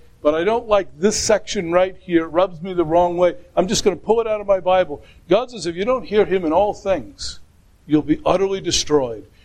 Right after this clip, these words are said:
We need God's word, the whole of God's word, and we need to submit to it. In First Corinthians chapter six, it says this, "Now you yourselves do wrong and cheat, and you do those things to your brethren." Now he's rebuking the believers in,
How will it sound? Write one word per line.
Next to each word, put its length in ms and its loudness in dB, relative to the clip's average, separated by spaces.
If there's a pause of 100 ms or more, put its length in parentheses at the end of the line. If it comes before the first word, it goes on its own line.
(200)
We 260 2
need 320 -6
God's 340 2
word, 420 -2
the 120 -12
whole 400 -2
of 120 -8
God's 380 -2
word, 300 -2
and 80 -8
we 100 2
need 160 -4
to 80 -10
submit 380 -6
to 180 -14
it. 80 -14 (640)
In 100 2
First 300 0
Corinthians 600 -4
chapter 440 -2
six, 600 -4 (920)
it 80 0
says 300 2
this, 260 2
"Now 160 4
you 200 2
yourselves 600 2
do 320 -2
wrong 400 0
and 180 -4
cheat, 480 -2
and 160 -2
you 140 -2
do 240 0
those 380 0
things 300 -2
to 100 -2
your 60 4
brethren." 400 0
Now 120 -8
he's 300 -6
rebuking 580 0
the 80 -2
believers 500 -4
in, 140 -10